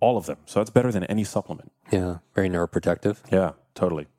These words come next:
Speaker 2: I like that because when we're talking about foods, that's one of the things we talk about. We talked about supplements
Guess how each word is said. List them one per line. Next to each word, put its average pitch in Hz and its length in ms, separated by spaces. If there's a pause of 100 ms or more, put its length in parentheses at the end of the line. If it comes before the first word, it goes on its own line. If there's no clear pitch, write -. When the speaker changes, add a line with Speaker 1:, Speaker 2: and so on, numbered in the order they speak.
(120)
Speaker 2:
I 101 60
like 95 160
that 82 260
because 98 260
when 110 140
we're 113 100
talking 123 240
about 95 140
foods, 85 560
that's 85 260
one 95 120
of 85 60
the 82 60
things 85 220
we 85 80
talk 82 180
about. 82 200
We 82 60
talked 90 220
about 80 160
supplements 82 720